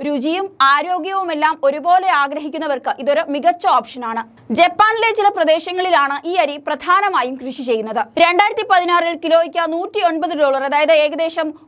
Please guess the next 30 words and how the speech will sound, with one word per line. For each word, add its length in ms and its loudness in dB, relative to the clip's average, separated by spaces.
ഒൻപതിനായിരത്തി 680 0
ഒരുന്നൂറ്റി 440 -4
പതിനാറ് 440 2
രൂപ 160 -2
വിലയുണ്ടായിരുന്ന 680 0
ഈ 120 -4
അരി 140 -2
ഈ 20 0
വർഷം 280 -4
ഏറ്റവും 380 0
വിലയേറിയ 540 0
അരി 200 -4
എന്ന 140 -2
ലോക 300 2
റെക്കോർഡ് 480 -2
സ്ഥാപിച്ചിരിക്കുന്നു. 720 -2
ജപ്പാനിലെ 560 2
ടോയോ 340 4
റൈസ് 300 -2
കോർപ്പറേഷനാണ് 680 0
കിൻ 140 -4
മെമൈ 220 2
പ്രീമിയം 480 0
നിർമ്മിക്കുന്നത്. 520 0
അഞ്ച് 300 0
തരം 260 2
ജപ്പാനീസ് 500 0
അരികളിൽ 400 -2
നിന്ന് 200 -4
തിരഞ്ഞെടുത്ത 400 0